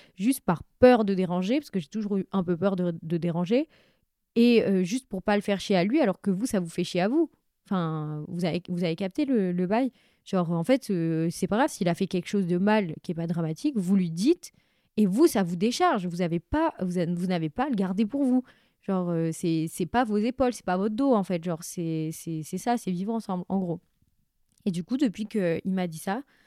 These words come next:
ça a grave fait un bout de chemin dans ma tête. Et depuis maintenant, je me force, mais vraiment, je me force à, dès qu'il y a un truc qui me plaît pas, que ce soit en amitié ou en amour, même un tout petit truc, genre, même si je me dis, bah, ça va le faire chier,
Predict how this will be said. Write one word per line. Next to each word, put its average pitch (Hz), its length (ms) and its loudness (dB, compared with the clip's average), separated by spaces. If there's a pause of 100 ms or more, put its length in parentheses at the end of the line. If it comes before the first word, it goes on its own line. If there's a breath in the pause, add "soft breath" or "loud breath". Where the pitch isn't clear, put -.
(200 soft breath)
ça 196 120 -6
a 170 80 -2
grave 214 160 -2
fait - 160 -8
un 202 240 -2
bout 185 160 -4
de - 60 -10
chemin 202 260 -4
dans 185 80 -4
ma 170 120 -2
tête. 214 300 -2 (460 soft breath)
Et 202 60 2
depuis 190 300 0
maintenant, 208 440 2
je 196 160 0
me 175 240 0
force, - 540 -2
mais 180 120 0
vraiment, 175 320 0
je 226 120 0
me 156 180 -2
force 202 480 -4
à, 165 200 -4
dès 170 200 0
qu'il 247 140 -2
y - 20 2
a 214 40 2
un 190 60 -2
truc - 200 -12
qui 208 100 -4
me 185 60 0
plaît 185 120 -2
pas, 196 180 -4
que - 60 -12
ce 214 80 -6
soit 180 140 -6
en 160 100 -4
amitié 196 320 -2
ou 196 80 -2
en 170 100 -4
amour, 165 340 -2 (360 soft breath)
même 240 180 0
un 180 140 -2 (180)
tout 359 120 4
petit 262 240 -6
truc, 220 440 -4
genre, 170 300 -2
même 220 300 0
si 254 120 -4
je 196 80 0
me 196 80 2
dis, 196 120 -4
bah, 170 260 -2
ça 196 220 -4
va 185 100 2
le 180 60 -2
faire 185 180 -6
chier, 196 320 -4